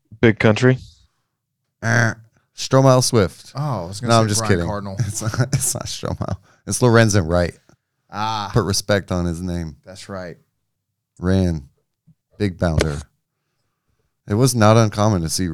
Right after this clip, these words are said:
Speaker 2: Lorenzen pull down twenty rebounds in a game. Dude had a nose for the ball.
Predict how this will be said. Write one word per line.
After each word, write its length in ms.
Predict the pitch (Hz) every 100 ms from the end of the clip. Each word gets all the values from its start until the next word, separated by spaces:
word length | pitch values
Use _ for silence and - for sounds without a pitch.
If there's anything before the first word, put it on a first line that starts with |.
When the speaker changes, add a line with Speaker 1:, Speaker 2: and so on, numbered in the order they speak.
| - -
Speaker 2:
Lorenzen 480 | 90 87 82 78
pull 140 | - 85
down 360 | 80 78 - _
twenty 260 | - 82
rebounds 460 | 80 78 78 78 82
in 80 | 80
a 60 |
game. 320 | 78 82 80 73 95 _ _ _ _ _ _ _ _ _ _ _ _
Dude 160 | 101 92
had 160 | 90
a 60 | 82
nose 260 | 87 85
for 120 | - 82
the 80 |
ball. 360 | 76 87 87 76